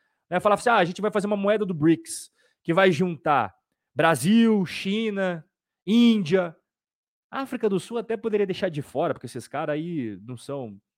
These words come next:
né, são, dá muito problema. A África do Sul, a economia deles é cheia de treta lá, muita corrupção.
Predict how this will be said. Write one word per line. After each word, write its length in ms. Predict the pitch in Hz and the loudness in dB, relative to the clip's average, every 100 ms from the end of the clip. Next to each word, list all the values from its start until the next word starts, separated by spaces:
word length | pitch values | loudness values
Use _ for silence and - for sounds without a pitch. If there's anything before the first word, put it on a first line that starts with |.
| _ | _
né, 340 | 113 135 107 92 | -8 -6 -8 -12
são, 200 | - - _ _ | -18 -20 _ _
dá 120 | - | -12
muito 200 | 277 220 | -8 -6
problema. 380 | - 139 151 143 | -4 0 0 0
A 20 | |
África 200 | 135 - | -4 -8
do 100 | 131 | -10
Sul, 200 | 117 160 | -8 -4
a 40 | 151 | -4
economia 480 | - 147 120 151 110 | -2 -4 -4 -4 -2
deles 320 | 135 156 117 | -4 -4 -6
é 160 | 98 | -8
cheia 260 | - - 165 | -10 -8 -8
de 100 | 127 - - | -8 -12 -4
treta 340 | 131 131 - | -2 -2 -4
lá, 220 | 107 131 | -4 -2
muita 260 | 120 143 123 | -4 -6 -6
corrupção. 580 | 113 120 - 123 139 | -6 -6 -8 -12 -12